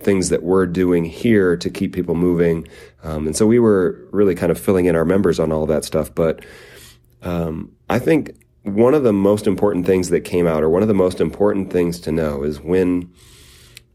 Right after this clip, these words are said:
you know, and it doesn't have to be on this scale, but when stuff hits the fan, like when your schedule gets thrown out the window, or when your life gets turned upside down or, or changed in any way,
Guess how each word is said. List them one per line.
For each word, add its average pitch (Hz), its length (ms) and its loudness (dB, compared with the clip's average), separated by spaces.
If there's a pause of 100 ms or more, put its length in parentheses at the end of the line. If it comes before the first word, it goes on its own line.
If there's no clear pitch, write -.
(300)
you 98 120 0
know, 82 80 2
and 98 160 2
it 92 60 0
doesn't 151 240 2
have 120 180 2
to 101 120 0
be 98 220 2
on 85 300 -2
this 87 180 0
scale, 69 720 -2
but 82 160 -4
when 92 140 -2
stuff - 300 -4
hits - 200 -6
the 110 100 -2
fan, 73 480 -2 (380)
like 80 260 -6 (160)
when 90 680 0
your 113 720 2 (680)
schedule 101 480 0
gets 85 240 0
thrown 92 320 0
out 85 160 0
the 80 60 -2
window, 78 500 0
or 87 240 0
when 82 160 0
your 101 160 4
life 98 320 2
gets - 180 -2
turned 87 280 -2
upside 85 320 -2
down 78 360 -2
or, 76 240 -4
or 78 240 -6
changed 104 600 2
in 82 140 0
any 101 260 2
way, 78 420 0